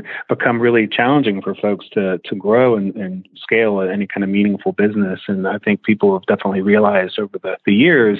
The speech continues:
that it actually does make sense to collaborate more on the, the core infrastructure, and you make, you make your money around the wheel, you differentiate around the wheel. And we've definitely seen that kind of in the O T I T realm. You know, two thousand fourteen, fifteen, you know, we saw,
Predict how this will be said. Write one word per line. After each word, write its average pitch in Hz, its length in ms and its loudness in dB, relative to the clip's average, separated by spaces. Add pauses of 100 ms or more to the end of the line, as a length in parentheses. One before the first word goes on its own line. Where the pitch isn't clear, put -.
that 104 420 2 (400)
it 120 180 2
actually 127 260 0
does 139 240 0
make 101 260 -2
sense 92 300 -6
to 101 80 -6
collaborate 98 480 -4
more 98 280 -4
on 95 180 -4
the, 92 180 -6 (220)
the 101 100 0
core 101 260 0
infrastructure, 95 840 -2 (160)
and 110 340 2
you 131 120 4
make, 113 200 0
you 117 100 0
make 113 200 -2
your 101 80 2
money 98 420 -2
around 104 280 -2
the 101 60 -4
wheel, 101 240 0
you 95 120 -4
differentiate 95 480 -8
around 92 180 -12
the 92 60 -12
wheel. 92 320 -6
And 92 100 -14 (540)
we've 120 120 2
definitely 120 480 0
seen 127 200 2
that 110 240 0
kind 110 180 -4
of 101 80 -4
in 101 80 -4
the 104 140 0
O 107 60 0
T 101 200 -2
I 101 140 0
T 95 420 -2
realm. 95 500 0 (140)
You 131 120 0
know, 95 140 -4
two 120 140 0
thousand 104 1000 0
fourteen, 110 440 0
fifteen, 113 600 0
you 117 60 -2
know, 104 60 -2
we 98 140 -2
saw, 113 380 0